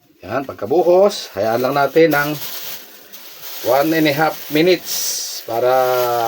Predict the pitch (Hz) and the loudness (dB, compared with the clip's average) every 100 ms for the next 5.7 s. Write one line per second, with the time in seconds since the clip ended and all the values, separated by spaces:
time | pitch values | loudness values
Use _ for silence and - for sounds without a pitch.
0 | - 98 - - - - - - - - | -4 -6 -12 -12 -10 -10 -12 -14 -16 -12
1 | - - - - - - - - 127 131 | -10 -10 -10 -12 -14 -18 -14 -6 -6 -4
2 | 135 143 143 147 143 139 143 - 170 196 | 0 2 4 4 2 0 -2 -4 -2 0
3 | - - - - - - - - - - | -2 -12 -18 -20 -20 -20 -20 -20 -20 -20
4 | - - - _ _ _ _ _ _ - | -20 -20 -20 _ _ _ _ _ _ -6
5 | 113 123 151 139 - - | -4 0 2 2 -2 -12